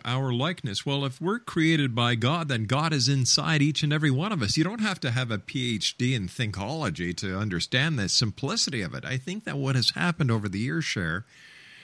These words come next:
is that we have tried to complicate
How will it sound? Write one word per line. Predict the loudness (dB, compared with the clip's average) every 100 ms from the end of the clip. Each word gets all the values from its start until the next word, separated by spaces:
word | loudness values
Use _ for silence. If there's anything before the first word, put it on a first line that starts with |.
| -10
is | -2 0 4
that | 4 2 -4 -20 -14 -2
we | 0 2 0 -2 -10 -20 -10
have | -2 -2
tried | -2 0 2 2 0
to | -2
complicate | 0 0 0 -2 -2 -2 0 0 0